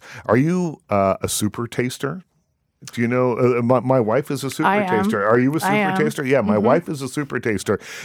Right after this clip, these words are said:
Speaker 1: So when you say you used to sit around and drink scotch with your dad and talk about the differences, I, I, I will not lie. I cannot tell the difference really between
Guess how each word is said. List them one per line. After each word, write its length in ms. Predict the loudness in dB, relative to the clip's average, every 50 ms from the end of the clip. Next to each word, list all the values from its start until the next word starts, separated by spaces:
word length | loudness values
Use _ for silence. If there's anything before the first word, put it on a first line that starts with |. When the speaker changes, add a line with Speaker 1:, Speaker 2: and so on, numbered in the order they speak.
| -10
Speaker 1:
So 320 | -2 2 4 4 4 4 0 -2
when 160 | -2 -2 0 0
you 100 | 0 -2
say 220 | 0 2 2 4
you 80 | 4 2
used 220 | 0 -2 -4 -6
to 80 | -8 -8
sit 160 | -6 -4 -2
around 180 | -2 -2 -2 -2
and 80 | -2
drink 200 | -4 -4 -6 -6
scotch 360 | -8 -6 -4 -2 -2 -2 -2 -4
with 160 | -8 -10 -10
your 100 | -8 -4
dad 340 | 0 0 2 2 2 0 0
and 160 | -4 -6 -8 -10 -14 -20 -20 -12 -2 0
talk 240 | 2 2 2 2
about 160 | 0 0 0 0
the 80 | -2
differences, 560 | -4 -4 -4 -4 -4 -6 -4 -4 -6 -6 -8 -12 -20 -20 -20 -20 -20 -10 _ 0
I, 240 | 2 2 2 0 -2 -8 _ _ _ _ _ _
I, 80 | -12 -6 -2 0
I 60 | 0
will 180 | 2 2 0 0
not 420 | 2 2 2 2 2 0 -2 -2
lie. 520 | 0 0 0 0 0 -2 -2 -4 -4 -6 -4 _
I 120 | 0 0 0
cannot 400 | 0 0 0 2 2 0 0 -2
tell 220 | -2 -2 -2 0 -2
the 100 | -4 -6
difference 460 | -6 -6 -6 -6 -6 -8 -10 -10 -10
really 300 | -10 -8 -8 -8 -10 -12
between 840 | -12 -12 -12 -12 -10 -8 -8 -6 -6 -6 -6 -6 -8 -8 -10 -12